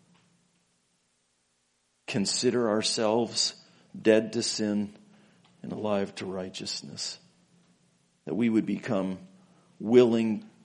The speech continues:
instruments of goodness,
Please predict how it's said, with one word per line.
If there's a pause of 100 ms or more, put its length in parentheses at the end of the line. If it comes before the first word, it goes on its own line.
(1200)
instruments (480)
of
goodness,